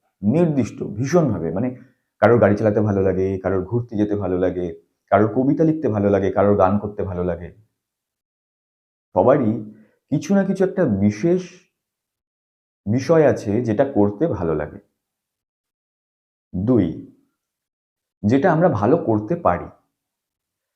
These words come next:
একটা হলো ভালো লাগা, আমার ক্রিকেট খেলতে ভালো লাগে, কিন্তু ভালো লাগে, কিন্তু হয়তো সেমনভাবে খেলতে পারি না, হতেই পারে। আমার রান্না করতে ভালো লাগে, কিন্তু আমি রান্নাটা ঠিক মতন করতে পারি না,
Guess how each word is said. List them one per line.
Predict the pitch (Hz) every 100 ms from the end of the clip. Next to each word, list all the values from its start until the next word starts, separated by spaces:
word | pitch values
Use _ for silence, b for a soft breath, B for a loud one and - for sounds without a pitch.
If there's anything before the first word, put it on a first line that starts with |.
| -
একটা | 123 -
হলো | 196 214
ভালো | 147 151 127
লাগা, | 87 87
আমার | 120 156
ক্রিকেট | 160 160 185
খেলতে | 185 175
ভালো | 151 120
লাগে, | 101 92
কিন্তু | 143 156 160 156 156
ভালো | - 127 185
লাগে, | 185 175 120 143 220 214 _ _ _ _ _ _ _ -
কিন্তু | 143 147 165 170 - - _ -
হয়তো | 139 156
সেমনভাবে | 156 135 147 147
খেলতে | 123 104
পারি | - 80 69
না, | - _ _ _ _ _ _ -
হতেই | 143 165
পারে। | 85 73 - _ _ _ _ _ _ _ _ _ _ _ _ -
আমার | 104 123
রান্না | 123 139
করতে | 156 165 151
ভালো | 180
লাগে, | 160 110 127
কিন্তু | 143 131
আমি | 139 120
রান্নাটা | 117 120 -
ঠিক | 123
মতন | 131 139
করতে | 127
পারি | - 107 95
না, | 71